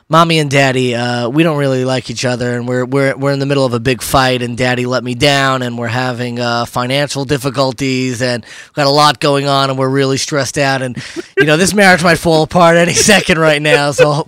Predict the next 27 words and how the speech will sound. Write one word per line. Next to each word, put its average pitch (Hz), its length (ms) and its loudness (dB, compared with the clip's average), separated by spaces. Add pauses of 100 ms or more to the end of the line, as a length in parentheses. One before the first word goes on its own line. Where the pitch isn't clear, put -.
(120)
buckle 185 380 4
in." 156 300 0 (480)
No, 226 220 4
nobody 247 320 4
would 214 140 2
tell 208 160 4
a 156 60 0
seven-year-old 170 680 4
that, 139 380 -2
but 156 160 0
as 180 340 4
you 175 120 -2
get 147 260 2
older, 156 680 0 (120)
uh, 147 260 2
you 143 140 -4
start 170 280 2
to 151 100 -6
realize 151 500 2
that 135 120 -8
the - 80 -6
parents 160 580 -2
who 135 80 -10
you 139 200 -8
thought 151 460 0
were 135 140 -6
perfect 147 760 -6